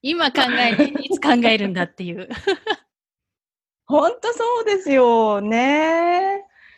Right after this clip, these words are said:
Speaker 2: うん。だからこのなんか、今起こってることを、今置かれてる私たちの環境を、どう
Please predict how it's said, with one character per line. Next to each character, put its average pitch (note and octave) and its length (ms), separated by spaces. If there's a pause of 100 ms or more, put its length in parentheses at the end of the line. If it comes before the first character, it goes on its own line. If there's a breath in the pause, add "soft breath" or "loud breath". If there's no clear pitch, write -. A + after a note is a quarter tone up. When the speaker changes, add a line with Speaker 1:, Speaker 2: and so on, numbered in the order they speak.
(200 soft breath)
Speaker 2:
う A3 520
ん。 - 20
だ A#3 160
か A#3 80
ら G#3+ 140
こ A#3 120
の C4 140
な D#4+ 160
ん F4 80
か、 A3 420 (100)
今 B3+ 220
起 G#3 80
こ C4 120
っ F4 60
て C#4 140
る A3+ 80
こ G#3 140
と G#3+ 480
を、 F3 80
今 A#3+ 200
置 G3 80
か G3+ 120
れ C#4 100
て C#4 100
る C#4 60
私 C4+ 240
た C4+ 80
ち A#3 40
の F#3 120
環 G#3 240
境 G#3+ 260
を、 C#4+ 680 (1120 soft breath)
ど D#4 600
う - 80